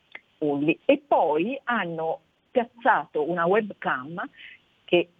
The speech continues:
chi ha modo può scaricarsi il link e osservare, dove si nota già, eh, la cicogna nera che sta accudendo il primo uovo, sta covando il primo uovo. E quindi è veramente divertente, un po' con il nostro,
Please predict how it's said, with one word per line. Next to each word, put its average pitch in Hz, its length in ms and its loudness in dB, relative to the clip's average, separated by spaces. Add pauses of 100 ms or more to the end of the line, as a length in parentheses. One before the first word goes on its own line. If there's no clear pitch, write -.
(140)
chi - 120 0
ha 160 60 4
modo 160 360 0
può 147 220 -20
scaricarsi 170 460 -10
il 175 60 -4
link 185 360 -6
e 160 120 -6
osservare, 160 840 2 (400)
dove 254 360 4
si - 140 -8
nota 226 400 0
già, 240 440 0
eh, 165 200 0
la 165 200 2 (100)
cicogna 175 540 0 (640)
nera 202 340 6
che 233 200 -2
sta 156 280 2 (280)
accudendo 185 500 2
il 185 60 0
primo 175 200 2
uovo, 170 380 4 (120)
sta 165 120 -2
covando 170 380 0
il 185 40 -4
primo 160 220 -6
uovo. 135 380 -2 (560)
E 165 460 6 (360)
quindi 196 200 4
è 151 200 4
veramente 180 380 -2
divertente, 143 560 0
un 139 80 -10
po' 165 180 2
con 175 160 0
il 160 60 -4
nostro, 160 640 2